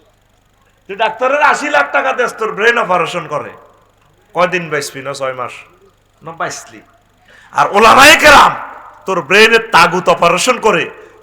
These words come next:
তোকে কোরআনের কর্মী বানায়, তাওহীদের কর্মী বানায়, যাতে তোর দেহ আর ব্রেন অনাদি অনন্তকালের জাহান্নামের আযাব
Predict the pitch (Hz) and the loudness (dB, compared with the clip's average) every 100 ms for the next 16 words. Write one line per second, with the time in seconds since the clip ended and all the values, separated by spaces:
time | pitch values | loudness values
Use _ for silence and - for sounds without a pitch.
0 | - 151 185 190 185 175 165 151 - 170 | -12 -6 -4 -4 0 0 0 -4 -6 -6
1 | 170 175 151 139 123 90 - - - _ | -4 -2 0 2 2 0 -6 -20 -20 _
2 | _ _ - 214 196 302 - - 240 247 | _ _ 4 4 6 2 2 2 2 2
3 | 277 262 - - 160 120 92 - - - | 4 4 4 4 2 0 -6 -12 -20 -20
4 | _ - 170 190 - 165 135 185 160 180 | _ -4 -4 -4 -6 -6 -4 -2 0 0
5 | 151 135 - 226 208 - - - 123 151 | 0 0 2 4 4 0 -12 -14 -8 -6
6 | 180 196 165 147 151 139 139 131 156 139 | -2 0 -2 -6 -8 -6 -6 -6 -8 -8
7 | 160 151 131 117 120 | -8 -8 -8 -8 -10